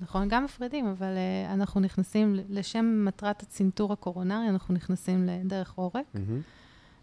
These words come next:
Speaker 1: מגיעים בעצם למוצא של, אה, העורקים הקורונריים. יש לנו שני מוצאים כאלה, ימני ושמאלי. השמאלי מתפצל לשניים, לעורק עוקף ולעורק יורד,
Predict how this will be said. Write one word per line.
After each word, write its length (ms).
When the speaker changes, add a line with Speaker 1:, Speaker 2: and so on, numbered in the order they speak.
Speaker 1:
מגיעים 360
בעצם 360
למוצא 560
של, 320
אה, 420
העורקים 540
הקורונריים. 760
יש 220
לנו 400
שני 340
מוצאים 500
כאלה, 300
ימני 440
ושמאלי. 600
השמאלי 420
מתפצל 680
לשניים, 500
לעורק 300
עוקף 420
ולעורק 380
יורד, 300